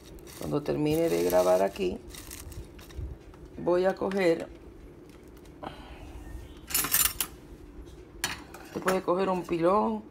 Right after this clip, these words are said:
Yo voy a usar el cabo de un cuchillo. No lo estoy haciendo ahora como tiene que ser porque no puedo,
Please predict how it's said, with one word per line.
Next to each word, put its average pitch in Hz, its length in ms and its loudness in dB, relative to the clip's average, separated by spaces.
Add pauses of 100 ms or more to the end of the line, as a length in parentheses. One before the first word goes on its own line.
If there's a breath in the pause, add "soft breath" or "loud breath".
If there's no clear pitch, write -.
(400 loud breath)
Yo 165 100 4
voy 185 80 6
a - 20 2
usar 196 260 4
el 156 160 0
cabo 185 300 6
de 196 80 4
un 196 80 0
cuchillo. 170 560 0 (1500)
No 143 120 2
lo 156 100 4
estoy 160 180 0
haciendo 165 360 2
ahora 165 180 4
como 160 200 0
tiene 165 240 -2
que - 120 -2
ser 151 180 4
porque - 260 -2
no 143 100 0
puedo, 170 440 0